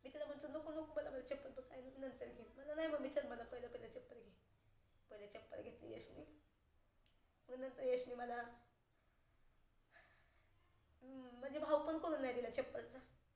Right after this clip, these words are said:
म्हणजे, "मला काय असेल ते असू द्या," मला, "काका द्या," मला, "ते काय असेल मला, भाऊ करू नको, घाल पहिलं पायात चप्पल," असं बोलला यश.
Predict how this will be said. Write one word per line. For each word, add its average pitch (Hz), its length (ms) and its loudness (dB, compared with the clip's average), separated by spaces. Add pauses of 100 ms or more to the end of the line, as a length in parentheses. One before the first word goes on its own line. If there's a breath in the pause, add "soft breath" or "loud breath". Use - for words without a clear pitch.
(300)
म्हणजे, 247 300 0
"मला 269 280 -2
काय 311 160 4
असेल 277 320 2
ते 311 40 0
असू 294 220 2
द्या," 254 140 4
मला, 247 160 2
"काका 240 280 2
द्या," 240 160 4
मला, 220 200 -2
"ते 220 140 -4
काय - 180 -2
असेल 220 260 -4
मला, 240 200 -4
भाऊ 269 340 2
करू 233 180 0
नको, 220 240 -6
घाल 233 160 2
पहिलं 247 240 2
पायात 220 200 0
चप्पल," - 260 -6
असं - 180 -6
बोलला 226 240 -4
यश. 208 280 -8